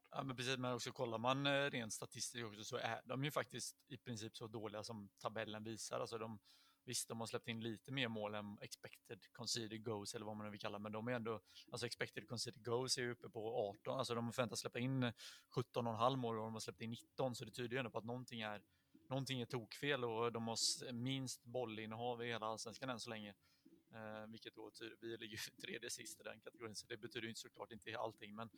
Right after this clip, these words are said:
eh, det är mycket så, de, eh, ganska utspelade de flesta matcher, och, eh, förlorar också oftast med expected goals, så det är inte så att siffrorna ljuger, eller som det kan vara ibland, att de har haft mycket otur eller stolpskott eller vad det nu kan vara, utan, eh,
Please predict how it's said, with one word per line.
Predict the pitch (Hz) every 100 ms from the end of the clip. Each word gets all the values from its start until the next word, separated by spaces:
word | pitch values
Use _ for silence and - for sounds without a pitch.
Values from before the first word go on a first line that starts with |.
| - - - _ -
eh, | 120 123
det | 127
är |
mycket | 139 147 151
så, | 143 139
de, | 135 135
eh, | 139 135 135 135 131 131 131 131 120
ganska | 147 139 143
utspelade | 135 135 127 123
de | 131 127
flesta | 135 131
matcher, | 123 - 123 123
och, | 123 120 117 117
eh, | 113 113 110 190 -
förlorar | 131 113 120
också | 123 127
oftast | 120 - 110
med | 117 107
expected | 110 - - -
goals, | 120 110
så |
det | 123
är |
inte | 120
så | 143
att | 135 - - - -
siffrorna | - 139 - 120 117
ljuger, | 117 127 107 120 160
eller | 120 113
som | 120
det | 113
kan | 120
vara | 110
ibland, | 107 104 101
att | 107
de | 107
har |
haft | 104
mycket | 117 -
otur | 113 98 - 101
eller | 104 104
stolpskott | - 110 - 110 -
eller | 113 143
vad | 107 107
det | 107
nu | 107
kan | 110 104
vara, | 104
utan, | 101 - 104 107
eh, | 110